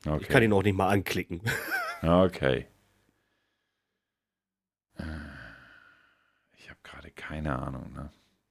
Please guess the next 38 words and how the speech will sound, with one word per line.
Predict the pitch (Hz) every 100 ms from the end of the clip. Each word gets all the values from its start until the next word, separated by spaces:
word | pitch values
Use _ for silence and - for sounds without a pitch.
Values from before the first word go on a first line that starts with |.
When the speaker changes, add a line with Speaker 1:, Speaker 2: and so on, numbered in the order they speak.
| _ _ _ _ _ _ _ _ _ _ _ _ _ _ _
Speaker 1:
Mir | - 85
fällt's | - 87 -
gerade | - 80 80 76
wirklich | 87 87 82
nie | 82
ein. | 76 73 73 76 - - _ _ _ _ _ _ _ _ _ _ _ _ _ _ _ _ _ _ _ _ _ _ _ _ _ _ _
Der, | 90
der, | 82 90
der | - - 90 90 90
einzige | 95 113 - 104
Hinweis, | 95 107 107 107 92
wo | 95
ich | 92
vielleicht | - 90 87 92 117 -
drauf | 104 101
kommen | - 101
könnte, | 98 101 92
aber | 90
das | 90 87
fällt | - 101 -
mir |
auch | 82 110
gerade | - 85 90
nicht | 90
ein, | - 92 87
wär, | 90 95 101 113 110 - - - - - -
äh, | - - 98 90
bei, | 87 85
bei | 85 85
Last | 85 95 -
Boy | - 90
Scout, | 104 - 107 104 101 95 -
also | 87 87
klar, | - 92
Damon | 85 85 95 101 90 80
Wayans | 90 120 117 104
hat | 101
mitgespielt, | 107 107 113 - - 110 113 110